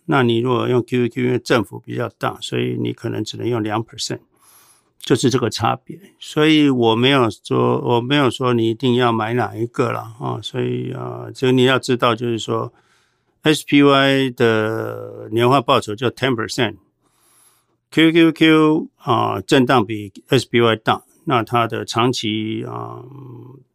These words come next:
回报，啊，高科技，我们还相信，还是相信它的回报，长期来讲应该是会超过、呃，S P Y。这只是我们，啊，预估啦，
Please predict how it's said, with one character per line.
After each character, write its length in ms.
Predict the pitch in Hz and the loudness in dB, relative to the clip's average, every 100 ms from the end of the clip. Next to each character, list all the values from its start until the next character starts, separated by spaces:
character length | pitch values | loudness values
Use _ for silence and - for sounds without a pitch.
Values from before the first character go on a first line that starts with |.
| _ _ _ _ _ - _ _ | _ _ _ _ _ -20 _ _
回 200 | - 117 | -2 0
报， 300 | 123 135 101 208 | 4 2 0 -4
啊， 280 | 131 120 113 | -2 -2 -2
高 200 | 127 123 | 0 2
科 180 | 127 117 | 2 2
技， 180 | 127 | 0
我 140 | 107 113 | 0 -2
们 160 | 117 | -4
还 160 | 113 110 | -2 -4
相 220 | - 123 | -2 -2
信， 260 | 117 120 107 | -2 -6 -6
还 100 | 113 | -6
是 140 | 123 | -6
相 240 | 117 120 110 | -4 -4 -4
信 180 | 117 | -4
它 220 | 104 117 110 | -4 -6 -8
的 400 | 113 117 117 - | -12 -14 -16 -14
回 180 | 113 | -12
报， 360 | 110 135 117 120 - | -6 -4 -4 -6 -12
长 260 | - 123 | -6 -4
期 140 | 117 120 | -6 -8
来 160 | 120 | -8
讲 280 | 123 127 123 127 | -8 -10 -12 -10
应 100 | 123 | -8
该 320 | 120 117 98 | -6 -8 -10
是 260 | - 117 | -12 -12
会 300 | 101 120 110 117 | -8 -8 -10 -8
超 240 | 117 117 | -6 -6
过、 1300 | - 120 113 120 120 120 117 117 123 143 120 113 - 147 | -6 -6 -6 -10 -14 -18 -16 -16 -16 -16 -14 -14 -16 -12
呃 60 | |
，S 220 | 131 120 - | -8 -8 -10
P 160 | - | -12
Y。 240 | 113 104 - _ _ _ _ _ _ _ _ | -12 -14 -20 _ _ _ _ _ _ _ _
这 140 | - 123 | -2 -2
只 160 | 110 | -2
是 240 | 101 139 123 | -6 -2 -2
我 260 | 147 117 | 0 0
们， 640 | 107 110 110 107 107 107 98 - _ _ _ _ _ | 0 -2 -4 -6 -10 -12 -14 -18 _ _ _ _ _
啊， 300 | 120 117 117 | -12 -12 -8
预 180 | 214 143 | 0 2
估 240 | 120 131 | 4 4
啦， 180 | 120 101 | 4 2